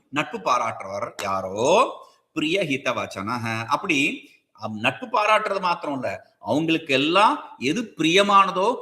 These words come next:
எது ஹிதமானதோ, அப்படிப்பட்ட வச்சனங்களை பேசுபவரா இருப்பவர், அப்படிப்பட்ட வார்த்தைகளை பேசுபவரா இருப்பவர். அப்படின்னா என்ன அர்த்தம் அப்படின்னா, ஒருத்தனுக்கு நல்லதா நம்ம வந்து, ம், அவன், அவனுக்கு பிரியமான ஒரு விஷயமா பேசுறோம் அப்படின்னு சொல்லி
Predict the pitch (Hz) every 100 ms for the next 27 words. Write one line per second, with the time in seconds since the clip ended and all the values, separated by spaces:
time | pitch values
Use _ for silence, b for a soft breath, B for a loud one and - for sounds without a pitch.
0 | - - 170 202 170 233 220 190 175 220
1 | - - 240 226 220 180 175 190 185 165
2 | 151 143 139 127 120 120 110 - 95 101
3 | 147 - 175 - 139 117 143 - 170 147
4 | 127 120 110 107 101 - 92 117 - 123
5 | 202 202 185 185 151 127 131 104 - b
6 | b b 131 143 175 165 170 117 - -
7 | b - 117 151 202 208 220 - 127 127
8 | 123 123 120 170 185 - 107 98 92 -
9 | _ _ 101 107 101 - - 85 - 67
10 | 104 104 104 104 113 110 170 214 214 226
11 | 220 170 160 180 180 165 156 156 156 147
12 | 147 160